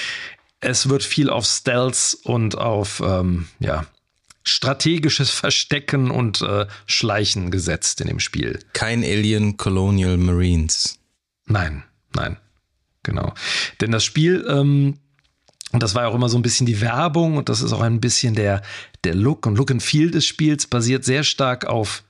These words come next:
Speaker 1: Alien, ist ja, ähm, inhaltlich zwischen Alien und Aliens angesiedelt, so ein bisschen wie Romulus, kann man sagen. Ähm, und wir spielen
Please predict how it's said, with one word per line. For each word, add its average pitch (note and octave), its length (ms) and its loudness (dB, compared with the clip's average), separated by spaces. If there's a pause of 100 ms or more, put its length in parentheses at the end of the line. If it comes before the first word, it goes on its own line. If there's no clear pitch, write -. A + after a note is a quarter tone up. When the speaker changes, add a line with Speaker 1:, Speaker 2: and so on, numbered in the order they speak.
(300)
Speaker 1:
Alien, C#3 680 2 (1040)
ist - 260 0
ja, A2+ 580 2
ähm, G#2+ 500 0 (320)
inhaltlich C#3+ 520 2
zwischen B2+ 400 0
Alien C3+ 420 2
und A2+ 160 -2
Aliens B2+ 880 0 (600)
angesiedelt, D3+ 840 2
so B2 80 0
ein A#2+ 60 2
bisschen C3+ 260 2
wie A#2+ 60 4
Romulus, F3 680 2
kann F3 120 0
man E3+ 160 2
sagen. E3+ 480 0 (760)
Ähm, C3 340 2 (160)
und F3 380 0 (100)
wir C#3+ 160 4
spielen D#3+ 920 0